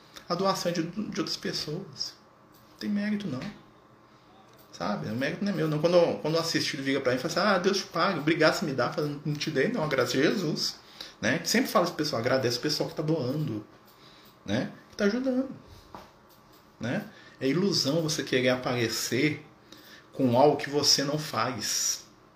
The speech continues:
né? Porque lá no mundo espiritual tá anotado, ó, fulano de tal deu arroz, ciclano deu dinheiro pra comprar o feijão,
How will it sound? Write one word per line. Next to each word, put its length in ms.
né? 300
Porque 200
lá 100
no 100
mundo 240
espiritual 540
tá 100
anotado, 480
ó, 200
fulano 340
de 100
tal 180
deu 160
arroz, 400
ciclano 440
deu 120
dinheiro 240
pra 80
comprar 260
o 20
feijão, 520